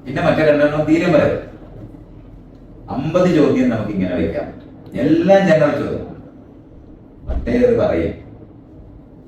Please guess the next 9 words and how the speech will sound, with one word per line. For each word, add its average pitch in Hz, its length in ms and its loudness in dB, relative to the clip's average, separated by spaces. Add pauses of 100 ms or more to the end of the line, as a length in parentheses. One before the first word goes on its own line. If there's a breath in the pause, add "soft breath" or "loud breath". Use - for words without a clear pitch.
(520)
മീനിനോട് 123 520 2
മരത്തെ 95 340 0
കയറാൻ 104 300 4
അറിയാവോന്ന് 90 540 2
ചോദിക്കുകയും - 540 -10 (1300)
കുരങ്ങനോട് 131 520 4 (100)
നീന്താൻ 131 380 2
അറിയാവോന്ന് 90 480 2
ചോദിക്കുകയും 78 480 -4